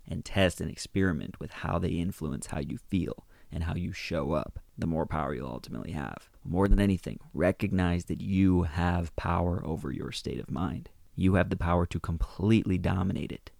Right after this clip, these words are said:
You have the power to be in complete control if you seize it.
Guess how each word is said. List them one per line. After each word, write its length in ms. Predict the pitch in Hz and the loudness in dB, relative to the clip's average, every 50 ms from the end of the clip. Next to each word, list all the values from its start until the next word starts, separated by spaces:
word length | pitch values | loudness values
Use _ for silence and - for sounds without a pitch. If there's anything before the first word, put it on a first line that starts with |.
| _ _ - | _ _ 2
You 140 | 87 107 117 | 6 8 8
have 160 | 113 95 95 | 8 8 6
the 80 | 90 | 2
power 320 | 92 95 92 90 87 87 87 | 2 2 2 2 2 0 -2
to 120 | - 90 | -2 -4
be 160 | 87 90 87 | -2 0 0
in 120 | 85 85 82 | 0 0 -2
complete 460 | - 82 82 - - - 92 - - | -4 -6 -6 -6 -2 -2 -2 -2 -2
control 560 | - 87 87 - - - 82 71 - - - _ _ _ - - | -4 -8 -8 -6 -6 -4 -4 -4 -6 -8 -14 _ _ _ -6 -2
if 260 | 98 101 - - - | 0 0 0 0 0
you 100 | 98 90 | 0 0
seize 360 | - - - - 90 90 - | 0 -2 -2 -2 -2 -2 -2
it. 220 | - - - - | -4 -8 -12 -14